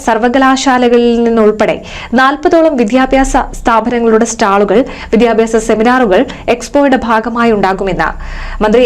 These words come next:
എം ബി രാജേഷ് വാർത്താസമ്മേളനത്തിൽ അറിയിച്ചു. പൊതുവിദ്യാഭ്യാസ വകുപ്പിന് കീഴിലുള്ള ഹയർ സെക്കൻഡറി ഡയറക്ടറേറ്റിലെ കരിയർ ഗൈഡൻസ് and അഡോളസെന്റ് കൗൺസിലിംഗ് സെന്ററിന്റെ സഹകരണത്തോടെയാണ് മെഗാ എക്സ്പോ സംഘടിപ്പിക്കുന്നത്.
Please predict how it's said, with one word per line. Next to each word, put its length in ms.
എം 100
ബി 140
രാജേഷ് 420
വാർത്താസമ്മേളനത്തിൽ 800
അറിയിച്ചു. 340
പൊതുവിദ്യാഭ്യാസ 720
വകുപ്പിന് 460
കീഴിലുള്ള 440
ഹയർ 180
സെക്കൻഡറി 400
ഡയറക്ടറേറ്റിലെ 680
കരിയർ 360
ഗൈഡൻസ് 400
and 140
അഡോളസെന്റ് 720
കൗൺസിലിംഗ് 600
സെന്ററിന്റെ 520
സഹകരണത്തോടെയാണ് 960
മെഗാ 260
എക്സ്പോ 300
സംഘടിപ്പിക്കുന്നത്. 720